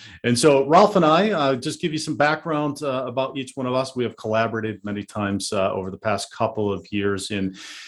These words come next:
kind of our, our respective communities are working with, uh, with dads, uh, who are going through divorce. And so I recently contacted Ralph and, and, and said, "Hey,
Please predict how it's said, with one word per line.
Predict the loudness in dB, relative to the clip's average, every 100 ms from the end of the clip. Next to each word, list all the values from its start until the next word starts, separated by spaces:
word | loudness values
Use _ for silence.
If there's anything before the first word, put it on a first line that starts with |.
| -20 -20 -20 _
kind | 4 6
of | 8
our, | 6 4 -8 _ _ -4
our | 0
respective | 0 2 2 2 -2
communities | -4 0 2 4 2 0 0 -4 -10 -8
are | -2 0 0
working | -2 -2 -4 -2 -4 -4 -4
with, | -2 -4 -6 -6
uh, | -4 -2 -2 -4
with | -6 -6 -8 -6
dads, | 0 2 2 0 -6 -4
uh, | -4 -4
who | -2
are | -4
going | -2 -4 -6
through | -6 -4 -2 -4
divorce. | -8 -6 -4 -4 -4
And | -6 -6 -4
so | 0 0 0 2
I | 2 2 -2 -10 -20 -10
recently | 2 2 2 -2 2 0
contacted | 0 -4 -4 -2 -4 -2 -4 -6 -6
Ralph | -2 0 0 -2
and, | -6 -6
and, | -6 -6 -6 -6
and | -6 -6 -6
said, | -4 -2 -2 -2 -10 -8
"Hey, | -2 0 -2